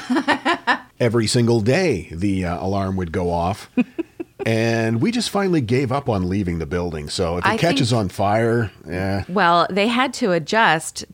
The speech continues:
Speaker 1: to the new hot temperature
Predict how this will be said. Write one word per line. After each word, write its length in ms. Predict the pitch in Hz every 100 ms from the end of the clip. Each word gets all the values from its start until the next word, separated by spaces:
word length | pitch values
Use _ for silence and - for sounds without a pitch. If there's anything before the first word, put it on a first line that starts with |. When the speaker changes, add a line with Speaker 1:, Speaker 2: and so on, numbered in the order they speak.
| -
Speaker 1:
to 480 | 180 160 160 160 156
the 240 | 156 156
new 480 | 165 160 156 151 147
hot 300 | 156 165 -
temperature 720 | - 208 214 - 139 101 -